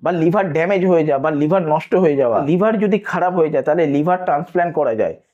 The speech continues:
লিভার ট্রান্সপ্ল্যান্টের আপনি খরচাটা যদি জানেন বা আপনি Google সার্চ করে যদি দেখেন, একটা লিভার ট্রান্সপ্ল্যান্ট করতে গেলে মিনিমাম চোদ্দ লাখ টাকা থেকে বাইশ লাখ টাকা পর্যন্ত খরচা হয়।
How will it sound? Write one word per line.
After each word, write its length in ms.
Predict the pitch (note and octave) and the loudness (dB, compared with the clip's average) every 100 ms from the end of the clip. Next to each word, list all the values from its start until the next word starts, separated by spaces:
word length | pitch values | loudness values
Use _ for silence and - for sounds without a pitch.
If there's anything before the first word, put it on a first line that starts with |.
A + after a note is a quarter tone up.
| _ _ - | _ _ -2
লিভার 400 | C3+ F3 G#3+ A3+ | 0 2 2 0
ট্রান্সপ্ল্যান্টের 680 | G3 F#3 G#3 G#3 G3+ A3 | -2 -2 0 0 0 0
আপনি 220 | G#3+ A3 | 0 0
খরচাটা 560 | A#3 - D#3+ D#3 F3+ F#3 | -4 -4 -2 0 2 2
যদি 240 | G3+ G3 | 2 2
জানেন 380 | F3 D#3 D3 C#3+ | 2 0 0 -4
বা 200 | F#3+ D3 | -2 -2
আপনি 260 | D#3+ D3 F3 E3 | 0 -2 -2 0
Google 220 | E3+ F#3+ | 0 0
সার্চ 300 | F#3+ D3+ - | -2 -8 -6
করে 160 | F3+ F#3 | -4 -2
যদি 180 | G3 | 0
দেখেন, 340 | F3 D3 D3+ F#3 _ _ - | 0 -2 -4 -10 _ _ -10
একটা 640 | D3 - - G#3+ A3+ A#3 - | -10 -8 -2 0 0 -4 -4
লিভার 420 | C#3+ E3 F#3+ G3+ G3+ | 0 0 0 -2 -2
ট্রান্সপ্ল্যান্ট 500 | F3+ F3 - G3 F#3+ | -4 -4 -2 -2 -2
করতে 260 | F3+ G3+ | -4 -2
গেলে 340 | F#3+ G#3 G#3+ A3+ B2+ | 0 2 2 0 -2
মিনিমাম 760 | C3+ E3 A3 A#3+ G3+ C#3+ G2+ - _ _ _ - | 0 2 4 4 2 0 -4 -12 _ _ _ -2
চোদ্দ 280 | G3+ F#3 G3+ | 0 2 2
লাখ 380 | G3+ F#3+ F#3 - | 2 0 -2 -2
টাকা 220 | G#3 F#3+ | -2 0
থেকে 320 | G#3+ G3+ A3 | -2 2 2
বাইশ 340 | F#3+ C#3+ E3 E3 | 2 0 -2 -2
লাখ 300 | E3 E3 - | -2 -2 -4
টাকা 160 | F#3 | -2
পর্যন্ত 300 | E3+ D#3+ D#3 | -2 -2 -2
খরচা 400 | D#3 C#3 B2 C3 | -4 -4 -4 -4
হয়। 160 | A2 F2 | -4 -4